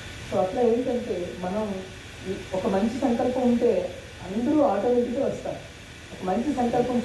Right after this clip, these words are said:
చేసుకుంటే పంచభూతములు కూడా మనకి సహకరిస్తాయి. కాబట్టి, అయితే శ్రేయాంసి బహు విఘ్నాలు.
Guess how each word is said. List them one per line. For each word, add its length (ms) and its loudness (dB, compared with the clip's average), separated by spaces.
చేసుకుంటే 600 -2
పంచభూతములు 640 4
కూడా 160 2
మనకి 380 -2
సహకరిస్తాయి. 600 -4
కాబట్టి, 460 -2
అయితే 320 2
శ్రేయాంసి 720 2
బహు 240 2
విఘ్నాలు. 600 -2